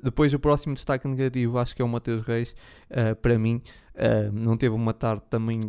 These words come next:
ah, muito inspirada, muito feliz, teve algumas dificuldades a nível defensivo e também não acrescentou muito ofensivamente, como já, como às vezes estamos habituados, que é um jogador muito projetado a nível ofensivo, acabou por estar mais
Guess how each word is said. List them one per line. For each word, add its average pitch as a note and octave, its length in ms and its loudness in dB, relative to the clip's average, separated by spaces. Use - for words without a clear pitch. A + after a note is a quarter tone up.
ah, - 320 -8
muito A2+ 400 -4
inspirada, A2+ 640 0
muito A2 240 -4
feliz, A#2 380 -4
teve A2 180 -6
algumas A2 340 -4
dificuldades A2 640 -4
a A#2 40 -4
nível A2 260 -4
defensivo C#3 580 -4
e B2 40 -4
também A#2 340 -4
não A2+ 100 -2
acrescentou A2+ 420 -4
muito A2 220 -4
ofensivamente, A2 680 -6
como A2+ 160 -8
já, A2 280 -4
como A2 140 -4
às G#2+ 100 -2
vezes G#2+ 140 -6
estamos G#2+ 320 -4
habituados, A2 640 -4
que - 80 -12
é A#2+ 40 -4
um A2 80 -6
jogador A#2 320 -6
muito G#2+ 280 -10
projetado A2 580 -2
a A2 40 -4
nível A2 260 -2
ofensivo, C3 480 -4
acabou A#2 260 0
por - 140 -12
estar A2+ 200 -4
mais A2+ 260 -4